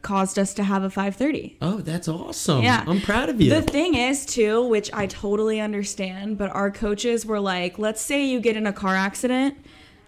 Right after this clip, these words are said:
Speaker 1: and, or you get pulled
Speaker 2: Uh,
Speaker 1: over
Speaker 2: yeah, or something,
Speaker 1: or whatever,
Speaker 2: yeah.
Speaker 1: it doesn't matter."
Speaker 2: What?
Speaker 1: Yeah. <laughs> Because, like, <laughs> because in the past, it's like,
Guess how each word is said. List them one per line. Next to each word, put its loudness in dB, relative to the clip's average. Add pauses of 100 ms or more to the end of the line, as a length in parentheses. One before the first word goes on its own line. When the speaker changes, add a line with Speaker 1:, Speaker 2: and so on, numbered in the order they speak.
Speaker 1:
and, 4
or 6
you 2
get 4
pulled 2
Speaker 2:
Uh, 6
Speaker 1:
over 6
Speaker 2:
yeah, 4
or 4
something, 2
Speaker 1:
or 6
whatever, 6
Speaker 2:
yeah. 4 (520)
Speaker 1:
it 0
doesn't 0
matter." -2 (580)
Speaker 2:
What? 4
Speaker 1:
Yeah. 0
<laughs> -12 (1000)
Because, 4
like, 2 (720)
<laughs> 2
because 4
in 2
the 0
past, -2
it's 0
like, 2